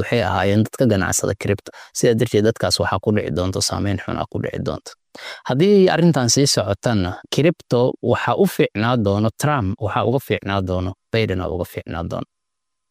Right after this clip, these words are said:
Saamaynta waqtiga dheer ee canshuurahan ay yeelan doonaan waxaa waaye, waa dham-, alaabihii Maraykanka loo soo diri jiray iyo wa-, hoosay u dhici doonaan.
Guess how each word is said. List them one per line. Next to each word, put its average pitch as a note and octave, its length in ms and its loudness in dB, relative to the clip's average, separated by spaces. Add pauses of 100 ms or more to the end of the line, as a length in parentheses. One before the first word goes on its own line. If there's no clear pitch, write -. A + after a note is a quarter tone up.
(180)
Saamaynta F#3+ 460 4
waqtiga D3 360 2
dheer B2 300 4 (560)
ee A#2 240 2
canshuurahan C#3+ 580 2
ay A2 220 0
yeelan A#2 220 0
doonaan G#2+ 280 0
waxaa G2 300 -4
waaye, F2 220 -2 (680)
waa C3 140 4
dham-, D3+ 400 0 (460)
alaabihii F3+ 420 4
Maraykanka D3+ 400 4
loo A#2+ 160 4
soo A#2+ 180 2
diri A2 240 2
jiray G#2 280 -2 (100)
iyo B2 180 2
wa-, B2+ 300 0 (140)
hoosay D3+ 300 2
u C3 120 4
dhici A#2+ 180 0
doonaan. G2+ 320 -2